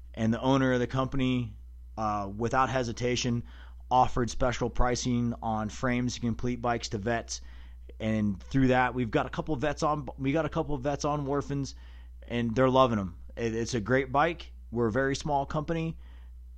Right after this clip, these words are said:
Uh, we only have one frame size and one wheel size at the moment, but I'm, uh, I'll tell you right now, greatness is to come with this company.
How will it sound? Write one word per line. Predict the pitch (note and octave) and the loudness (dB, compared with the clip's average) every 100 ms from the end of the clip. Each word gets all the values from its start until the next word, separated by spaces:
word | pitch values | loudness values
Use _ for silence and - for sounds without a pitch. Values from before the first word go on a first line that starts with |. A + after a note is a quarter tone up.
| - | -8
Uh, | G#2+ G2+ G2 F2+ E2 - - | 0 0 0 -4 -8 -12 -14
we | A#2+ B2+ | -2 0
only | B2+ | 2
have | A#2+ B2 B2 A2+ G#2 | 0 2 2 0 -2
one | A2 C3 C#3 | 0 0 2
frame | D3 C#3+ C#3+ | 0 -2 -2
size | D3+ C#3+ C3 | 0 0 -2
and | A#2+ | -2
one | B2 B2 | 0 0
wheel | B2+ C3+ | 0 -2
size | - C#3 B2 | -2 -2 -4
at | A2+ | -2
the | |
moment, | A2 A#2+ C#3+ D3+ - - | 0 0 -2 -6 -10 -4
but | A#2 G#2+ - - - - - | -4 -4 -10 -18 -18 -12 -4
I'm, | A2+ G#2+ - | -2 -2 -6
uh, | - G2+ - - - - | -8 -8 -10 -16 -18 -10
I'll | A2+ | -8
tell | - C#3+ | 0 2
you | C#3+ | 2
right | C3+ C3 | 0 0
now, | C3+ | 0
greatness | A2 G#2+ C3 C#3+ - | 2 2 2 0 -4
is | C3+ | -6
to | A#2+ | -6
come | - C3+ | -4 -2
with | A#2 | -4
this | A#2 - | -6 -4
company. | A#2 G#2 F2 | -4 -2 -6